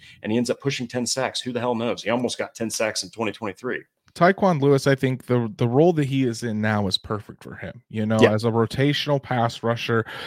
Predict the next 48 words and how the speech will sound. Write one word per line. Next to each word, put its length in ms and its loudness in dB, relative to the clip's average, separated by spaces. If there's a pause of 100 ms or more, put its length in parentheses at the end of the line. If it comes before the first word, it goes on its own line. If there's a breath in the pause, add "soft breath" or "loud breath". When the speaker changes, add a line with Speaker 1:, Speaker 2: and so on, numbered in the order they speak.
Speaker 2:
as, 340 6
as 200 -2
a 20 -4
rotational 1000 0
edge, 360 2 (140)
edge 280 -2
player, 280 -10
you 180 -4
know, 280 0
I 120 -2
mean, 320 -2
Ty-, 200 0
Tyquan 440 2
Lewis 280 -2
against 320 -6
the 60 -8
run, 360 0 (320 loud breath)
uh, 160 0
you 240 2
can, 260 -6
he's, 460 0
he's, 260 -8
he's 280 -6 (200)
more 240 4
than 160 0
capable 600 -2
of 100 -6
doing 380 0
that. 260 4 (300 loud breath)
Uh, 60 -2
obviously, 440 0
he's 180 -2
got 220 4
some 160 -8
good 160 -4
pass 340 2
rushing 300 -2
skills, 480 0
and, 220 0
and 180 -2
regardless 520 2
if 100 -10
you're 100 -2
a 40 -4
Colts 280 -2
fan 220 2
or 100 -4
not, 340 4